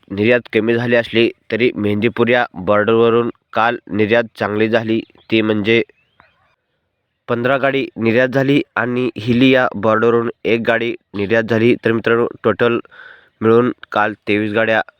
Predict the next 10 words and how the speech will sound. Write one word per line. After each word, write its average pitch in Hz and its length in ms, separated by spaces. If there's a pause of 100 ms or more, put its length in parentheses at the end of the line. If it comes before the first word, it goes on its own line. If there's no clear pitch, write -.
(320)
भारतीय 104 600
कांदा 107 340 (500)
बांगलादेश 107 440
येथे 107 180
निर्यात 107 220
झाल-, 110 240
निर्यात 110 280
झाला 117 300 (180)
आणि 110 240
मित्रांनो, 113 400